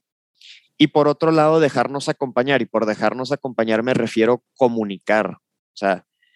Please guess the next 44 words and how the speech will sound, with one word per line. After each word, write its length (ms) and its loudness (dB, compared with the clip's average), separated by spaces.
y 120 -6
creo 160 2
que 100 2
a 20 4
lo 80 4
mejor 200 0
ya 100 2
me 80 0
lo 100 4
estoy, 460 -2
lo 200 -8
estoy 240 -4
m-, 500 -8
moviendo 440 2
ya 120 2
más 200 -4
como 260 -4
un 360 -8
tip, 240 2
pero 220 2
creo 180 -2
que 120 0
también 260 -2
puede 180 2
ser 180 -2
un 100 -6
obstáculo 720 -4
si 200 -2
no 160 0
sabemos 540 0
comunicarle 1200 0
a 140 -2
la 140 0
otra 220 -4
persona, 500 -4
ya 140 0
sea 180 -2
mi 120 -8
jefa 380 -2
o 80 -4
jefe 380 -2
o 100 -4
mi 120 -10
familia, 600 -4